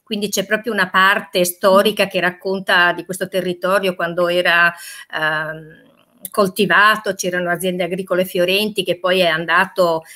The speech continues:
Speaker 1: già dal, dagli inizi del, degli anni duemila, è andato, è stato abbandonato, tutti questi terreni sono stati acquistati per altri motivi e non sono più stati coltivati, quindi c'è tutta,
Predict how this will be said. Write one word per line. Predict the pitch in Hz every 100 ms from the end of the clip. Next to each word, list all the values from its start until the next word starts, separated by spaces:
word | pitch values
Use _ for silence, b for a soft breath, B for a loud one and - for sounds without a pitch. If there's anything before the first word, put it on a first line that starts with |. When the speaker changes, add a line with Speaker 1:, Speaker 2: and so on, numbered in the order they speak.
| B
Speaker 1:
già | 165 175 170 196 190 156 147 - _ _ -
dal, | - 160 156
dagli | 165 165 165
inizi | 175 190 202 185
del, | 170 151 156
degli | 156 156 175
anni | 180 175
duemila, | 165 170 208 240 196 165
è | 160
andato, | 156 165 175 - 160 156 147 151 151 151
è | - 165 165
stato | - 185 165
abbandonato, | 160 170 175 190 190 185 208 208 180
tutti | - 170
questi | 175 175 -
terreni | - 175 165 185 185 180 170 B B
sono | - 180 170
stati | 196 175 185
acquistati | - 165 - - 170 190 - 175
per | 175 165
altri | 180 180
motivi | 180 196 196 196 214
e |
non | 190
sono | 170 175
più | 156 175
stati | 170 -
coltivati, | - 160 233 208 190 208 208
quindi | - 175
c'è | 175 170
tutta, | 185 - 170